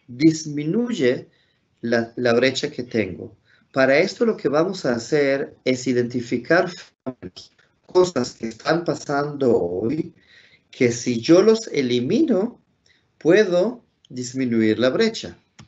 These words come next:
Eh, en este caso, en el, en el ejemplo, identificamos varios fenómenos.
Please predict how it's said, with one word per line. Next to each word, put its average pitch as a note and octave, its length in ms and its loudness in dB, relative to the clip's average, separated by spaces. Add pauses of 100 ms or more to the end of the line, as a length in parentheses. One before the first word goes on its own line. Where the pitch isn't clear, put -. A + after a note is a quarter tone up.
(260)
Eh, B2 840 4
en C3 200 0
este F3+ 380 -4
caso, G#3+ 720 -2 (480)
en A#2+ 260 -2
el, A#2 360 -2 (200)
en A2+ 160 -6
el A#2 100 0
ejemplo, A#2 720 0
identificamos C#3 1200 -2 (400)
varios D3+ 520 4
fenómenos. A#2+ 760 -4